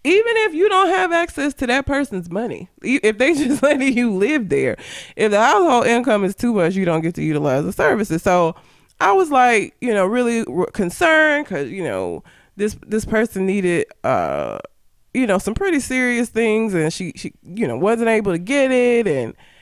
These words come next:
so I'm, you know, just calling everybody that I know, trying to, like, find ways to assist her.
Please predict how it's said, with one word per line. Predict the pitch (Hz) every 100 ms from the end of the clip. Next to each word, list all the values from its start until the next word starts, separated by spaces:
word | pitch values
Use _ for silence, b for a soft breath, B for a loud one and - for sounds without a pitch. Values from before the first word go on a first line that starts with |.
| b -
so | 214
I'm, | 311 302 262
you | 233 247
know, | 180 156 147
just | - 170 240 -
calling | 233 254 226
everybody | 214 233 226 214 202
that |
I | 214
know, | 214 214 214 214
trying | 202 196 185
to, |
like, | 143 123
find | - 196 208 202 196
ways | 180 180 175 175 175
to | - 160 151 139 -
assist | - 339 339 -
her. | 110 -